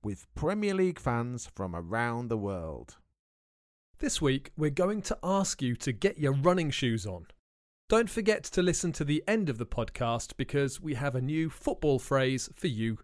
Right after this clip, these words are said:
Speaker 2: to guess.
Speaker 1: In the next section, you're going to hear a role play.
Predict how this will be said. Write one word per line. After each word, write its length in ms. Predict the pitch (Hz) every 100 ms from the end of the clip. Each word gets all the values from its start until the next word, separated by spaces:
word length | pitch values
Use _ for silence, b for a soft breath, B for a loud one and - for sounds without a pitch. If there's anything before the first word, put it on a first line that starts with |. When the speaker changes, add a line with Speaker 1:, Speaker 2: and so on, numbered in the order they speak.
| -
Speaker 2:
to 100 | -
guess. 520 | - - - - - - - _ _ _ _ _ _ _
Speaker 1:
In 240 | 285 277 202
the 100 | 156
next 420 | 139 123 - -
section, 520 | - - - 90 90 _ _ _ -
you're 220 | 180 202
going 220 | 170 151
to 140 | 143 151
hear 360 | - 92 90 - _
a 60 | 190
role 260 | 214 254
play. 380 | 262 - 82 60